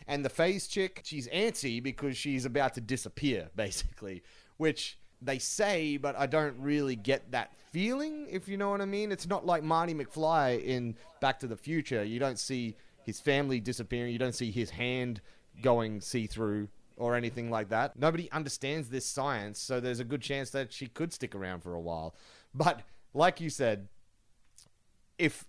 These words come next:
they just worked together, their goals are aligned. They, <laughs> there really was no reason behind, besides her being antsy, which I do understand,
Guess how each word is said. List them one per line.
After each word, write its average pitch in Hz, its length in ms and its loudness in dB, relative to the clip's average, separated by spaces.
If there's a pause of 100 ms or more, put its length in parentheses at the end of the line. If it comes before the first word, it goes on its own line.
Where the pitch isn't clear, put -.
they 127 160 2
just 196 260 2
worked 190 420 4
together, 123 540 8 (100)
their 131 180 4
goals 165 420 6
are 143 120 6
aligned. 117 600 6 (200)
They, 147 260 8 (160)
<laughs> - 180 -20
there 190 180 12
really 170 440 8 (240)
was 131 160 0
no 165 120 8
reason 135 920 4 (840)
behind, 165 520 6
besides 196 500 4
her 147 220 8
being 127 280 4
antsy, 110 640 -2
which 127 200 -2
I 120 100 0
do 131 220 0
understand, 101 640 -4